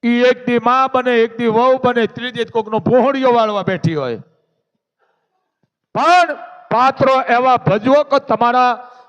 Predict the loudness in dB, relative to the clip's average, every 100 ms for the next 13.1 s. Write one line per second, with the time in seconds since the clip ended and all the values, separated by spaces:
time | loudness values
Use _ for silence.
0 | _ -6 -2 0 0 0 0 0 -2 -6
1 | -12 -8 -4 -2 0 -2 -4 -10 -4 -4
2 | -2 -2 0 0 -4 -4 0 0 0 -2
3 | 0 0 0 -2 -8 -14 _ _ _ _
4 | _ _ _ _ _ _ _ _ _ _
5 | _ _ _ _ _ _ _ _ _ _
6 | _ _ _ _ _ _ _ _ _ _
7 | _ -2 0 2 2 2 0 2 0 0
8 | 0 2 4 2 2 -4 -20 -20 _ _
9 | -4 -2 -2 -4 -4 -2 0 0 0 2
10 | 4 2 -2 -18 -20 _ _ _ _ _
11 | _ _ _ _ _ _ -2 0 -2 0
12 | 0 0 -2 -2 -2 0 -4 -4 -6 -4